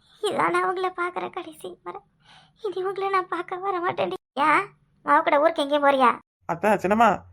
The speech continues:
Speaker 2: இங்க பாருங்களா, வீட்ல ஒரு சின்ன சண்டை, அதுக்குன்னு கோச்சிக்கிட்டு வந்து இங்க தூக்கு போட்டுக்கிற போறேன்னு சொல்லுது.
Speaker 1: என்னது? தூக்கு போட்டுக்க போறியா? ஏன்டி பைத்தியமாடி நீ? இல்லடி,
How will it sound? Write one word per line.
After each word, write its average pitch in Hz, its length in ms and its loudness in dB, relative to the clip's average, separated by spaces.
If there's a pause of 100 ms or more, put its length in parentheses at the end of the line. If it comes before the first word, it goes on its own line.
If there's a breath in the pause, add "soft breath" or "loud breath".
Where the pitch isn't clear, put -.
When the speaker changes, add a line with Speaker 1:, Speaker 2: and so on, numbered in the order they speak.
Speaker 2:
இங்க 87 220 -10
பாருங்களா, 175 520 2 (400 soft breath)
வீட்ல 214 280 -2
ஒரு 160 100 -2
சின்ன 190 180 -6
சண்டை, 175 320 0 (380 soft breath)
அதுக்குன்னு 208 380 0
கோச்சிக்கிட்டு 208 320 2
வந்து 208 140 0
இங்க 208 120 0
தூக்கு 202 180 -2
போட்டுக்கிற 175 280 0
போறேன்னு 175 320 2
சொல்லுது. 160 240 0 (140)
Speaker 1:
என்னது? 262 280 -6 (600)
தூக்கு 523 240 2
போட்டுக்க 359 260 0
போறியா? 285 260 2 (420)
ஏன்டி 302 220 -4
பைத்தியமாடி 320 520 4
நீ? 311 140 4 (400)
இல்லடி, 269 380 -10